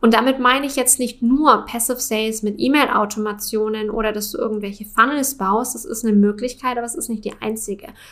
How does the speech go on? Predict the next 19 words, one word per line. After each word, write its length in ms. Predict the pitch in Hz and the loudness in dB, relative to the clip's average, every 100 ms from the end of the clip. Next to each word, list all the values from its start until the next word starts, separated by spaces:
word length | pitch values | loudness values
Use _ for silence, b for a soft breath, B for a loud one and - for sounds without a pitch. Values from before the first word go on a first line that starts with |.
| B - | B 0
Behind-the-Scenes-Sales 1000 | 226 226 226 247 - 302 330 214 208 - | 2 2 0 -2 2 2 2 -2 -4 -6
können 260 | 226 233 | -6 -4
super 280 | 220 233 262 | -6 -2 -2
viele 320 | 262 233 233 | -2 -6 -6
Facetten 560 | 226 202 - 214 214 214 | -4 -4 -6 -6 -6 -4
annehmen, 480 | 202 196 - - 196 | -4 -4 -10 -12 -6
weil 160 | 202 | -2
du 60 | 220 | 0
an 180 | - 214 | 0 0
so 240 | 220 247 | 0 -2
vielen 280 | 262 294 285 | -2 -4 -4
Stellen, 440 | - - 190 208 | -6 -4 -2 -2
und 60 | 226 | -2
dann 180 | 202 196 | -4 -4
wären 220 | 196 214 | -4 -2
wir 120 | 254 | -2
bei 160 | 277 294 | -2 -4
den 160 | 294 | -4
Touchpoints, 720 | 294 320 - - 233 233 254 | 0 0 0 -4 -2 -2 -4